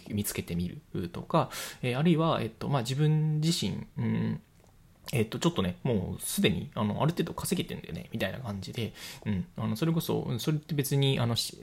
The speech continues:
例えばパソコン一台であれば、えー、パソコン代、ぐ-、パソコンのね、あの、最初こう、パソコン買うぐらいので済むし、うん。うん、っていう時に、なんていうか、自己破産みたいなの出るね、起きようがないですよね、とかね。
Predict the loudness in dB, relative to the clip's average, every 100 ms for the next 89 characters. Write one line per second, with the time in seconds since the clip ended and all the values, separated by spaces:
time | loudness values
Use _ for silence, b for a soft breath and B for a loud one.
0 | 0 4 4 4 2 2 6 6 6 4
1 | 6 4 2 B B 2 2 2 0 0
2 | 0 0 0 -2 -6 -4 -4 -4 -6 -2
3 | -2 0 0 0 0 -2 -4 -4 -4 -4
4 | -4 -6 -4 -4 -4 -6 -4 0 2 4
5 | 2 -2 -6 -8 -8 -6 -6 -6 B B
6 | B B -4 0 0 0 0 -2 -2 B
7 | B -2 0 -2 -4 -4 0 2 2 0
8 | -2 -2 -2 -4 -4 -6 -2 -2 -2 -4
9 | -6 -10 -10 -10 -8 -6 -6 -6 -6 -2
10 | 4 6 6 2 0 -4 -8 -12 -12 -14
11 | -10 -10 -10